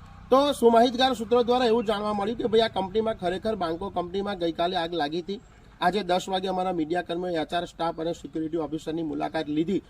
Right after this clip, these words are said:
તો સિક્યુરિટી ઓફિસરે મીડિયા કર્મીઓને એચ આર સુધી જવા નથી દીધા, સેફ્ટી ઓફિસરની પણ મુલાકાત કરવા નથી દીધી અને સિક્યુરિટી ઓફિસરોએ તમામ એવી જવાબદારી લીધી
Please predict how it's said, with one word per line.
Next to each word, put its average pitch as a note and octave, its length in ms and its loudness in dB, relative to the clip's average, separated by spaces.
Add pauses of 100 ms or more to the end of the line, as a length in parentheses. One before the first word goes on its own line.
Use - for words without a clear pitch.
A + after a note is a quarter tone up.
(160)
તો G3+ 80 0
સિક્યુરિટી A#3 500 0
ઓફિસરે G#3 560 -2
મીડિયા E3+ 300 -2
કર્મીઓને E3+ 540 -2 (260)
એચ E3 200 0
આર G3+ 100 2
સુધી F#3+ 300 -4
જવા C#3+ 240 0
નથી C3+ 260 -6
દીધા, B2 300 -12 (640)
સેફ્ટી A3 300 4
ઓફિસરની A3+ 500 6
પણ A3+ 160 2
મુલાકાત G3 440 -2
કરવા F3 260 0
નથી E3 240 0
દીધી C3 220 -2
અને F#3 160 0
સિક્યુરિટી A#3 440 0
ઓફિસરોએ G#3+ 480 0
તમામ G3 340 -4
એવી G3+ 180 -4
જવાબદારી E3 520 0
લીધી C#3 280 -2